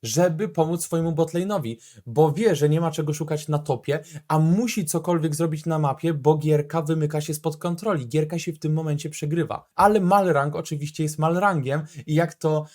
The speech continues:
zarówno Trymbi, jak i inni teammate'i mówili w wielu wywiadach, jeśli potrzebujesz gdzieś Malranga, to on tam będzie, a jeśli go nie potrzebujesz, to on i tak prawdopodobnie i tak tam będzie. Więc Malrang jest tutaj, żeby to coverować.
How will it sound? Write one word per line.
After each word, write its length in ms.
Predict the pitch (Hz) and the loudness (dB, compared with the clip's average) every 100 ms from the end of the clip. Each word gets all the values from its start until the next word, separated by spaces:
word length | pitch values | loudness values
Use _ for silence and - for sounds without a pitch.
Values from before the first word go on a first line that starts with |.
| _ | _
zarówno 460 | - 135 175 165 170 | 0 2 2 2 -2
Trymbi, 440 | 160 175 190 165 | -2 -4 -2 -2
jak 200 | 160 156 | -2 -2
i 180 | 165 165 | -6 -8
inni 300 | 196 185 175 | -6 -2 -4
teammate'i 500 | 160 160 165 160 156 | -2 -2 -2 -2 0
mówili 460 | 151 151 165 147 151 | 0 2 0 -2 -2
w 60 | |
wielu 220 | 127 156 151 | 0 -2 0
wywiadach, 600 | 147 147 147 180 185 _ | 0 2 4 2 0 _
jeśli 300 | 139 151 165 | -2 0 0
potrzebujesz 540 | 151 170 - 151 202 165 | -2 -2 0 -2 -2 -2
gdzieś 240 | 156 170 | -4 -2
Malranga, 580 | 170 160 170 170 196 240 _ _ | 2 2 0 0 -2 -4 _ _
to 140 | - 185 | -2 -2
on 180 | 190 202 | 0 -2
tam 220 | 170 156 | -2 2
będzie, 460 | 156 160 156 240 - - | 2 2 0 -2 -2 -8
a 80 | 170 | -4
jeśli 240 | 170 180 | -2 -2
go 100 | 175 | -2
nie 120 | 185 180 | -2 -2
potrzebujesz, 600 | 185 180 170 214 240 - | -6 -6 -4 -4 -6 -2
to 100 | 226 | 0
on 100 | 226 | 0
i 120 | 247 | -4
tak 180 | 262 277 | -6 -4
prawdopodobnie 720 | - 196 175 175 160 165 156 | -2 -4 -4 -4 -2 0 0
i 60 | 151 | -2
tak 160 | 151 | -4
tam 200 | 147 131 | -6 -6
będzie. 360 | 123 127 110 95 _ _ | -2 -2 -2 -8 _ _
Więc 160 | 180 | -2
Malrang 440 | 202 226 208 190 170 | 2 4 4 2 0
jest 180 | 180 - | -4 -4
tutaj, 240 | 160 151 | 0 0
żeby 220 | 135 135 | 0 -6
to 140 | 131 123 | -6 -6
coverować. 760 | 127 123 120 127 127 127 - | -4 -2 -2 0 -2 -4 -8